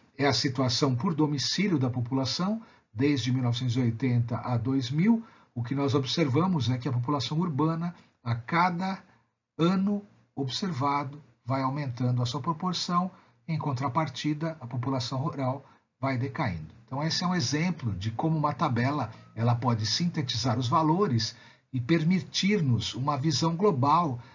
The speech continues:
daquilo que ocorre, no caso aqui, uma,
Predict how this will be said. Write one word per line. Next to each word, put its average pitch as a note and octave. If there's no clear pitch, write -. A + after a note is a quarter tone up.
daquilo C#3+
que -
ocorre, C#3
no B2+
caso B2
aqui, E3
uma, D3+